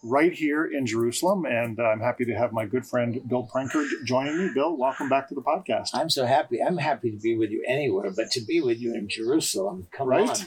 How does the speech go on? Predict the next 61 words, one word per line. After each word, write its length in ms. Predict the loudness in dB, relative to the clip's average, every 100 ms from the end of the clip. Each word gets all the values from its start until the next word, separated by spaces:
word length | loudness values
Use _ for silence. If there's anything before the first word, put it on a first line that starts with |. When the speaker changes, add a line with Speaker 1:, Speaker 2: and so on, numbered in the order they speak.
| -2
Speaker 2:
Does 160 | 0 2
it 60 |
get 140 | 0 0
much 240 | -2 0
better? 380 | 2 2 2 0
Speaker 1:
It 160 | 0 2
does 240 | 2 4
not 220 | 4 4
get 140 | 2 0
much 180 | -2 2
better 240 | 2 2
than 160 | 0 0
Speaker 2:
It 120 | 0
Speaker 1:
this. 260 | 0 0 0
Speaker 2:
really 140 | -2
doesn't. 340 | 0 -2 0 2
Speaker 1:
Yeah, 220 | 2 2
Speaker 2:
It's 140 | 0
Speaker 1:
it's 200 | 0 0
Speaker 2:
amazing. 200 | 2 2
Speaker 1:
really 160 | 2 0 -6
great 480 | -4 0 2 0
to, 340 | -2 0 2 2
uh, 120 | 0
to 120 | 0
be 80 | 0
able 140 | 0
to 100 | 0
be 180 | 0 0
here 240 | 0 0 0
and 80 |
to 60 | 0
be 60 | 0
able 160 | 0
to 40 | 0
be 120 | 0
here 100 | 0
Speaker 2:
Yeah. 80 | 0
Speaker 1:
together. 340 | 2 2 4
I 60 | 2
like 220 | 0 -2
it 120 | -2
when, 280 | -2 0 0
uh, 220 | 0 -2 -8 -20 -20 -12
you 80 | -2
know, 60 | 2
we 100 | 4
happen 280 | 4 2 0
to 40 |
cross 280 | 2 2 2
paths 300 | 2 2 2
here. 160 | -2 -4
It's 160 | -2
happened 480 | 0 0 0 -2 -2 -8 -6
Speaker 2:
Yeah. 140 | -4
Speaker 1:
from 160 | -2 0
time 200 | 0 0
to 40 | -2
time, 380 | 0 0 0 -2
but, 240 | -4 -4
uh, 200 | -4 -4